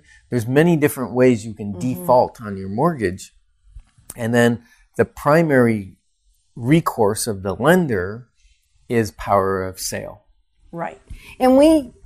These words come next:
Speaker 2: believe, and you need to echo whether it's true or not, that people want that process to be understandable. And because there's so much confusion around it, we thought this was the time,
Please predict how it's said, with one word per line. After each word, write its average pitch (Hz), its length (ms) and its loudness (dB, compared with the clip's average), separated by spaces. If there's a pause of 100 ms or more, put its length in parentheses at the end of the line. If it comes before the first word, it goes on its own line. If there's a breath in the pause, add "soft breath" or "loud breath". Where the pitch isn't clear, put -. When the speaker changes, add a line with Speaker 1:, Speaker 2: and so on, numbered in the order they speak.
(280)
Speaker 2:
believe, 262 760 4
and 226 220 6
you 262 100 6
need 262 260 8
to 226 260 2
echo 240 300 4
whether 208 340 8
it's 185 240 2
true 381 280 6
or 233 160 6
not, 185 440 4
that 220 160 2
people 277 280 -2
want 208 500 -8
that 202 320 4
process 214 680 2
to 190 100 -4
be 196 280 -8
understandable. 190 1120 0 (280 soft breath)
And 214 140 4
because 233 380 2
there's 262 200 2
so 247 140 2
much 240 220 2
confusion 294 600 6
around 196 360 6
it, 196 180 4
we 190 180 0
thought 190 420 4
this 311 260 4
was 302 240 0
the 311 140 4
time, 180 580 0